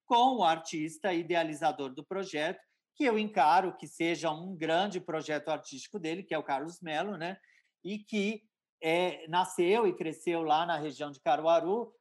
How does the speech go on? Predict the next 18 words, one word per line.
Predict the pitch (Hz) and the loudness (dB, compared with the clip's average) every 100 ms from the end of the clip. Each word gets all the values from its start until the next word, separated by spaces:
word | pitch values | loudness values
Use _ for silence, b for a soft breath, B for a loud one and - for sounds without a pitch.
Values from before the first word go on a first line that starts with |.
| - | -10
no | 165 | -4
Riacho | 156 151 151 156 | 2 2 2 0
das | 165 160 | 0 2
Almas, | 160 190 208 135 139 | 2 2 0 -6 -8
mas | 139 135 | -10 -10
vive | 147 143 160 | -10 -10 -8
em | |
Recife, | 147 170 - 175 208 - b _ | -8 -8 -4 -4 -4 -6 b _
conhece | 208 196 170 190 196 175 | -2 -2 0 0 0 -4
aquela | 175 160 147 | 0 2 2
região, | 156 139 160 160 156 _ _ _ - | -2 -4 -4 -4 -6 _ _ _ -4
é, | 156 156 | -2 0
como | 156 196 202 | 0 -2 0
ninguém, | 202 185 165 190 202 | -4 -4 -2 -2 0
e | 170 | -2
a | |
produção | - 175 170 - 175 | -2 -4 -4 -4 -4
cultural | 175 180 180 165 160 151 | -4 -6 -2 2 2 2